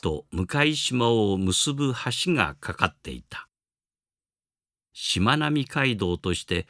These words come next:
尾道と今治が本格的に計画されると、改めて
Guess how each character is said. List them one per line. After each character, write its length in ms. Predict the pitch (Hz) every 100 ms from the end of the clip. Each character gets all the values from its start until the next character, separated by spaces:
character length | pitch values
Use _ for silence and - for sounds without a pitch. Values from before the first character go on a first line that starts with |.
| _ _ _ -
尾 100 | 120
道 160 | 202 240 180 - - -
と 300 | 101 92 - _
今 280 | 90 139 214
治 360 | 180 90 69 65
が 240 | 62 - -
本 320 | - 117 131
格 280 | 123 117 -
的 260 | 104 -
に 160 | 98 92
計 300 | - 95 107
画 200 | 110 95
さ 180 | - 92
れ 140 | 95
る 140 | 90 85
と、 200 | 92 90 - - _ _ _
改 400 | - 196 226 226
め 160 | 196 113
て 400 | - - 78